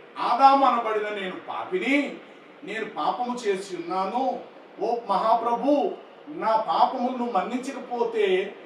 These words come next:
నేను సర్వనాశనం అయిపోతాను, నన్ను క్షమించు మహాప్రభు" అని చెప్పి ఆదాము తన బాధను వ్యక్తపరుస్తున్నట్లుగా ఖురాన్లో చెప్పబడింది. మరి యేసు వారి కంటే ఆదాము గొప్ప, యేసు చాలా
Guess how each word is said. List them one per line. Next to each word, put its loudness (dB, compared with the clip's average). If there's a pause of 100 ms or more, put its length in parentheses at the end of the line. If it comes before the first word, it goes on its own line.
(160)
నేను -6
సర్వనాశనం 4
అయిపోతాను, 2 (280)
నన్ను -2
క్షమించు -4
మహాప్రభు" 0
అని 0
చెప్పి -4 (240)
ఆదాము 4 (420)
తన -4
బాధను 4
వ్యక్తపరుస్తున్నట్లుగా -4
ఖురాన్లో 0
చెప్పబడింది. -10 (880)
మరి 0
యేసు 2
వారి 8
కంటే -6
ఆదాము 4
గొప్ప, 0
యేసు -2
చాలా 0